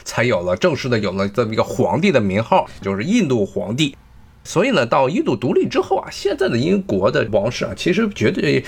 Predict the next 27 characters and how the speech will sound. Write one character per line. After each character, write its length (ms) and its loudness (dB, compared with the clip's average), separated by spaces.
不 120 4
应 160 2
该 160 4
叫 120 0
做 120 2
皇 340 0
家， 300 2
因 140 -2
为 60 -2
他 180 -2
的 180 2
皇 180 4
帝 80 -2
的 60 -6
头 260 -2
衔 240 0
儿 140 2
在 100 0
印 180 -2
度 120 -4
独 160 -4
立 100 2
之 120 -2
后 120 2
就 100 0
没 240 0
了， 140 0